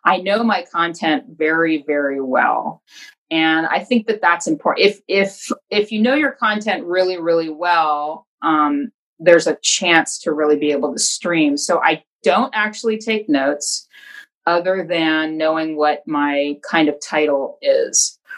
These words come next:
So, for example, one of the last ones I did was on, um,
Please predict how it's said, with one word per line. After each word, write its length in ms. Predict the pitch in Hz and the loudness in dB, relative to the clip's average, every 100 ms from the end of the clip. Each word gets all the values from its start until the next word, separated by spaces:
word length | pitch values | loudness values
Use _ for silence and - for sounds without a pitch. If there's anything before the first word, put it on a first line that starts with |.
| - _ _ _ _ | -20 _ _ _ _
So, 400 | - 185 165 160 | -4 0 2 0
for 140 | 165 | -4
example, 720 | 156 156 160 156 160 156 151 147 | -4 -2 -2 -2 -2 -2 -2 -2
one 200 | 160 160 | -2 -2
of 80 | 151 | -4
the 60 | |
last 460 | 147 143 143 - - | -2 0 0 -2 -2
ones 220 | 151 147 | 0 2
I 120 | 143 | 0
did 300 | 143 143 139 | 0 -2 -2
was 240 | 139 139 - | -2 -4 0
on, 460 | 151 139 139 135 127 - | 0 2 0 -2 -4 -2
um, 560 | 139 127 123 123 - | -4 -2 -2 -2 -4